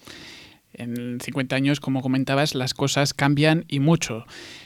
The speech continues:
El miércoles presentabais la memoria de actividades del año pasado, cifras y modos de atender a las personas que han variado en cincuenta años. ¿Cómo era el perfil del usuario de Cáritas antes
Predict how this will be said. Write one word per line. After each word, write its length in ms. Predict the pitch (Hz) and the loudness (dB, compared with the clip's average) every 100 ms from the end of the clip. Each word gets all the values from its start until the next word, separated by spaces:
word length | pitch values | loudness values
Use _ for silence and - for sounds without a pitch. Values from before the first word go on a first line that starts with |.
| - | -16
El 140 | - 131 | -4 0
miércoles 340 | 139 147 139 | 2 4 2
presentabais 840 | - 135 135 131 135 135 139 135 | 2 0 0 2 2 4 4 2
la 140 | 131 131 | 2 2
memoria 420 | 131 131 135 135 | 4 4 4 2
de 80 | 127 | 2
actividades 720 | 123 135 127 127 127 127 - | -2 -2 0 2 0 -2 -2
del 120 | 120 | -2
año 180 | 127 127 | 0 0
pasado, 500 | 123 - 151 165 202 - - - - | -2 2 2 4 0 -2 -16 -20 -20
cifras 640 | - 139 127 143 151 160 - | -4 -2 0 2 2 2 2
y 60 | |
modos 260 | 131 135 131 | 2 4 2
de 60 | 131 | 0
atender 420 | 127 131 127 135 | 0 0 2 2
a 60 | |
las 160 | 131 127 | 0 -2
personas 440 | 127 123 139 147 | -4 0 2 2
que 120 | 143 131 | 2 2
han 80 | |
variado 480 | 131 131 135 143 151 | 2 4 2 2 2
en 140 | 139 131 | 0 0
cincuenta 420 | 135 131 143 139 | 0 2 2 2
años. 320 | 110 85 78 - - - - | -2 -6 -12 -14 -18 -18 -16
¿Cómo 400 | - 165 202 208 - | 0 4 6 6 4
era 200 | 185 175 | 4 4
el 120 | 170 | 4
perfil 400 | 170 156 - 165 | 4 4 4 4
del 160 | 151 139 | 6 6
usuario 400 | 135 147 143 143 | 6 4 4 4
de 120 | 131 | 4
Cáritas 640 | 139 139 139 143 143 - - _ | 2 0 2 2 2 0 -10 _
antes 540 | 147 160 160 147 143 | 2 4 2 0 -2